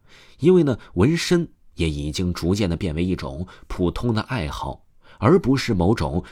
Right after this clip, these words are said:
职业的象征了。我个人呢，也很喜欢纹纹身，身上呢，有两处都是一些小图案，因而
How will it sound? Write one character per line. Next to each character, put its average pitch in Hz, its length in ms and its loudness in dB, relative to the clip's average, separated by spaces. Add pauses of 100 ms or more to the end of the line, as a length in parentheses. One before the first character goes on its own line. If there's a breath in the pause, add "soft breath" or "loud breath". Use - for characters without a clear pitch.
(100)
职 87 260 2
业 101 180 -2
的 76 120 -2
象 71 260 -6
征 76 160 -4
了。 71 220 -10 (1400)
我 92 140 2
个 131 180 4
人 110 180 0
呢， 117 220 -2 (220)
也 92 140 0
很 95 200 0
喜 78 160 -4
欢 80 200 -2
纹 82 140 0
纹 92 160 0
身， 123 240 -2 (560)
身 214 300 2
上 147 120 0
呢， 78 200 -4 (320 soft breath)
有 92 160 2
两 67 260 -4
处 - 320 -8 (340 soft breath)
都 101 180 4
是 92 140 -2
一 80 100 0
些 92 180 -2
小 71 200 -8
图 85 180 -6
案， 92 200 -6 (720 soft breath)
因 107 180 2
而 82 260 -4